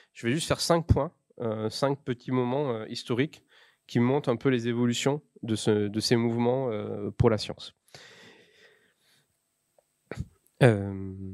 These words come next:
<clears throat> le premier, le premier point, euh,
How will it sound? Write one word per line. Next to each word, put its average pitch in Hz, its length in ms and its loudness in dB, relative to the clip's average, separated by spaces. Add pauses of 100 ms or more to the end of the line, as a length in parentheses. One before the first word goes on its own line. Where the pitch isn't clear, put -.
(760)
<clears throat> - 20 4 (1600)
le 120 140 0
premier, 151 400 2
le 123 80 0
premier 147 280 0
point, 147 300 -4 (720)
euh, 117 800 0